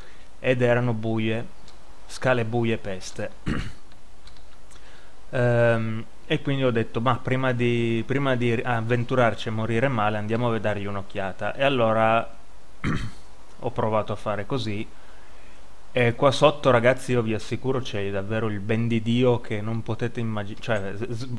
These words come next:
è una svolta colossale. Eh, però farla in pacifica chiaramente non va bene, quindi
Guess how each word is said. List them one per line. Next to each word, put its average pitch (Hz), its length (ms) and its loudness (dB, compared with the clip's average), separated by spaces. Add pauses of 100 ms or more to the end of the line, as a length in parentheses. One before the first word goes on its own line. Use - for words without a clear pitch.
(160)
è 120 60 -4
una 123 180 4
svolta 123 540 6
colossale. 98 760 -2 (720)
Eh, 107 520 0
però 120 380 8
farla 101 340 -4
in 95 60 -4
pacifica 98 540 -4
chiaramente 95 580 -6
non 92 180 -6
va 92 120 -6
bene, 101 340 -2
quindi 98 600 -4